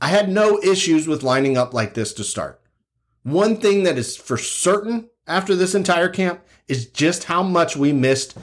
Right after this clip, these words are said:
Yunus Musa in there. Well, up top, we went with Christian Pulisic on the left, Ricardo Pepi in the center, and Gino, Gio Reyna on the right,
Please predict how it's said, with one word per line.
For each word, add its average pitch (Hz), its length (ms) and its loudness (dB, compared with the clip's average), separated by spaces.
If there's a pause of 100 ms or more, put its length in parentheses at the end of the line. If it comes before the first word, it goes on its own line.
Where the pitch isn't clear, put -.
(140)
Yunus 156 440 0
Musa 131 380 -2
in 104 180 -4
there. 82 180 -14 (720)
Well, 156 200 2
up 196 140 0
top, 160 480 -2 (100)
we 147 120 2
went 156 200 2
with 127 120 -6
Christian 196 380 0
Pulisic 180 440 0
on 170 120 -2
the 170 60 -2
left, 107 400 0 (220)
Ricardo 156 460 0
Pepi 175 380 0
in 175 80 -2
the 175 80 0
center, 117 420 -4 (180)
and 117 140 -4
Gino, 160 520 0
Gio 185 380 2
Reyna 156 480 2
on 135 120 -2
the 127 80 0
right, 110 300 -2